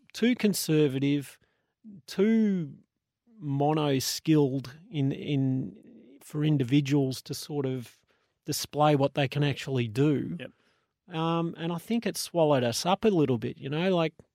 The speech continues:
Speaker 1: w-, w-, y-, you say release the shackles. It's not, it's not that. It's just expanding your skill set to what you can actually do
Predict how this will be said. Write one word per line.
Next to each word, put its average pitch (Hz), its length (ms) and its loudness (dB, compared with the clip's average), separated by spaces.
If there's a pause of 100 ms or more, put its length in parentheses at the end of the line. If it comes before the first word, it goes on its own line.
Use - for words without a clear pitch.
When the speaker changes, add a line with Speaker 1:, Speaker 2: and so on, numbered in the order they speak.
Speaker 1:
w-, 196 200 -18 (160)
w-, 170 100 -20 (600)
y-, - 200 -12
you 160 140 -2
say 220 280 6
release 127 420 4
the 135 120 -4
shackles. 131 540 0
It's - 180 -4
not, 196 260 2 (140)
it's 139 260 -2
not 180 260 4
that. 147 260 2
It's - 240 -8
just - 340 -8 (380)
expanding 143 960 -2
your 135 140 -8
skill 143 360 -2
set - 380 -6
to - 100 -14
what 131 240 -8
you 135 80 -8
can 131 160 -8
actually 131 460 -6
do 135 360 2